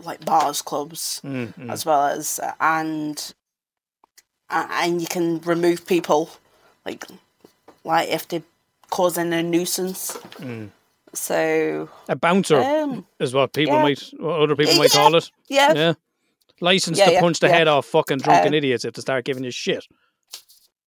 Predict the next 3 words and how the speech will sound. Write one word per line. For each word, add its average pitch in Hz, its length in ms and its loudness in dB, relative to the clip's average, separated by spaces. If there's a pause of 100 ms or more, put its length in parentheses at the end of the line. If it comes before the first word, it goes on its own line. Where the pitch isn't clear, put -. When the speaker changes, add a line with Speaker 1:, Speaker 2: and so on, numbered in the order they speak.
(640)
Speaker 1:
<laughs> - 80 -10 (1400)
No, 214 320 0 (160)
no, 262 520 4